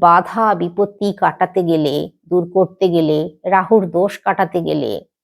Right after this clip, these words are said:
সব থেকে সেরা দিন হচ্ছে মঙ্গলবার। তাই মঙ্গলবার নিতে হবে। আর কৃষ্ণপক্ষের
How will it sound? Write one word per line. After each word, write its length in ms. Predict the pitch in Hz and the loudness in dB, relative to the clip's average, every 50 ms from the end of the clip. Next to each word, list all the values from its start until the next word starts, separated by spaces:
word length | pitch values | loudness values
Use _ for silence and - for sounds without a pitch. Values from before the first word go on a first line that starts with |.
| _ _ _ _ _ _ _ _ _ _ _ _ _ _ _ _ _ _ _ _ _ _ _ _ _ | _ _ _ _ _ _ _ _ _ _ _ _ _ _ _ _ _ _ _ _ _ _ _ _ _
সব 220 | - - 240 214 - - - | -2 0 2 2 0 0 -2
থেকে 240 | - 262 254 - 262 - - | -2 -2 0 2 0 0 -2
সেরা 380 | - - - 214 220 208 233 226 220 | -4 -4 0 2 4 6 6 6 4
দিন 240 | 170 190 190 220 233 | 4 2 0 0 0
হচ্ছে 460 | 220 220 202 190 - _ - - 190 175 170 175 170 165 | -2 -4 -6 -8 -8 _ -10 -6 -4 -2 -2 -2 -2 -2
মঙ্গলবার। 720 | 165 175 180 185 185 180 190 180 165 156 147 147 - - - - - - _ _ _ _ _ _ _ _ _ _ _ _ _ _ _ _ _ _ _ _ _ _ _ _ _ _ _ _ _ _ _ _ _ _ _ _ _ _ _ _ _ _ - | -2 -2 -2 -2 -2 -2 -2 -2 -2 -2 -2 -4 -4 -6 -10 -14 -20 -20 _ _ _ _ _ _ _ _ _ _ _ _ _ _ _ _ _ _ _ _ _ _ _ _ _ _ _ _ _ _ _ _ _ _ _ _ _ _ _ _ _ _ 0
তাই 140 | 180 175 175 180 185 | 2 2 4 4 4
মঙ্গলবার 680 | 214 233 254 277 277 285 294 277 240 185 185 185 185 208 208 | 6 6 6 6 6 6 6 4 4 2 2 2 2 2 0
নিতে 260 | 185 160 156 - - 151 | -2 -6 -6 -8 -12 -14
হবে। 280 | - 151 - - 78 - - _ _ _ _ _ _ _ _ _ _ _ _ _ _ _ _ _ _ _ _ _ _ _ _ _ _ - | -12 -14 -14 -14 -16 -20 -20 _ _ _ _ _ _ _ _ _ _ _ _ _ _ _ _ _ _ _ _ _ _ _ _ _ _ 0
আর 200 | 180 180 156 147 151 - - - _ _ _ _ _ _ _ _ _ _ _ _ _ _ - | 2 4 4 2 0 -4 -12 -20 _ _ _ _ _ _ _ _ _ _ _ _ _ _ 0
কৃষ্ণপক্ষের 1400 | 285 302 - - - - - - _ - 302 302 285 - 226 233 233 - - - _ - - 269 254 254 247 | 2 2 2 2 -2 -8 -8 -6 _ 4 4 4 4 4 4 2 2 0 -4 -18 _ -6 0 4 4 6 6